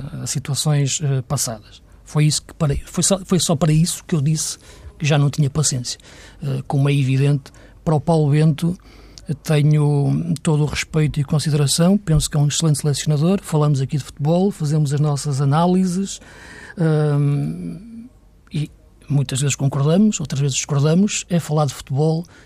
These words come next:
mas foi isso que disse. Eu nem sequer tenho Facebook, nem me interessa ter. Eh, sei que as pessoas hoje vivem, eh, e respiram essa praga, não é?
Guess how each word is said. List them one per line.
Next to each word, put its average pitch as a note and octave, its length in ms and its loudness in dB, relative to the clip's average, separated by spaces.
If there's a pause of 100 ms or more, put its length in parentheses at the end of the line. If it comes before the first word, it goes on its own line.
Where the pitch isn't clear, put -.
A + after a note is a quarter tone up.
(260)
mas D#3 240 2
foi D#3 220 0
isso D3 180 0
que - 80 -10
disse. C3+ 380 -4 (380)
Eu F3 80 2
nem F#3 100 6
sequer D#3 200 2
tenho F3 220 4
Facebook, D3+ 680 -2
nem D#3+ 120 4
me D3+ 80 4
interessa C#3+ 420 0
ter. C3+ 360 -2 (480)
Eh, D3+ 200 0
sei D3+ 160 -2
que C#3 80 -6
as E3 80 -4
pessoas D#3 340 -2
hoje C#3+ 360 0
vivem, C3+ 640 -2 (400)
eh, C#3+ 200 -2
e E3 160 -2
respiram C#3+ 600 0 (240)
essa C#3+ 360 2
praga, D#3+ 540 0 (160)
não C3+ 180 -2
é? D#3+ 220 0